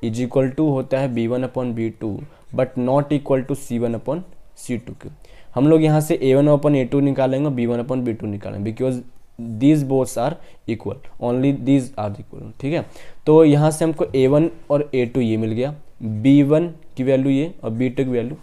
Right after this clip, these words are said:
ये मिल जाएगी। वैल्यू डालते हैं ज़रा, ए वन upon ए टू की वैल्यू क्या बनेगी अपने पास, ए वन upon ए टू मतलब कि थ्री upon नाइन, इसको कट करेंगे जब डिवाइड करेंगे तो वन upon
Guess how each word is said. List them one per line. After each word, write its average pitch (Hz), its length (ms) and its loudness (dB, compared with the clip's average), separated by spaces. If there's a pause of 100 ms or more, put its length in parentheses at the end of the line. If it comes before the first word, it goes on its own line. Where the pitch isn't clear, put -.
(120)
ये 107 160 -2
मिल 95 180 -6
जाएगी। - 760 -14
वैल्यू 135 180 6
डालते 143 300 4
हैं 135 80 0
ज़रा, 139 180 -4 (420)
ए 143 140 6
वन 170 220 6
upon 170 300 0
ए 143 120 4
टू 151 140 2
की 151 100 2
वैल्यू 151 240 4
क्या 143 180 2
बनेगी 107 300 -2
अपने 104 240 -6
पास, - 320 -14 (320)
ए 135 140 6
वन 151 220 4
upon 147 200 2
ए 139 80 2
टू 143 140 -2
मतलब 135 240 2
कि 139 120 -4
थ्री 117 240 -4
upon 120 200 -4
नाइन, 107 220 -8 (240)
इसको 127 220 -2
कट 143 240 0
करेंगे 127 380 0
जब 127 260 0
डिवाइड 120 280 0
करेंगे 117 240 -4
तो 147 140 -6
वन 113 180 -4
upon 135 240 -6